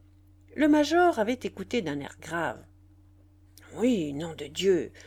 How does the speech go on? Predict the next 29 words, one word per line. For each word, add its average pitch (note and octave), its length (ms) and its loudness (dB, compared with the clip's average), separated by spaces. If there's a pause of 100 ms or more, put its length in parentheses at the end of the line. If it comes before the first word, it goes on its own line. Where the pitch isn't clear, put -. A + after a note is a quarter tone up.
(180)
l'honneur F3 800 2
était G#3 280 0
l'honneur, E3+ 540 -2 (440)
et D#3+ 120 -4
jamais F#3 580 -2
il D#3+ 200 -6
ne D#3 80 0
laisserait F3+ 460 -2
ce C#3 160 -10
gredin F3 420 -4
de E3+ 140 0
Burle D4 440 0 (340)
déshonorer G#3+ 720 0
la C#3 120 -4
pauvre D3+ 380 -4
vieille A3 400 2
et E3+ 100 -2
ce - 160 -8
moutard. D#3+ 640 -4 (1000)
Puisque - 380 -8
le D#3 160 2
gamin F#3 420 2
avait D3 160 -10
tant D#3 180 -6
de E3 120 -2
goût F3+ 200 -2
pour - 220 -16
l'état C3 280 -10
militaire, F#3+ 760 0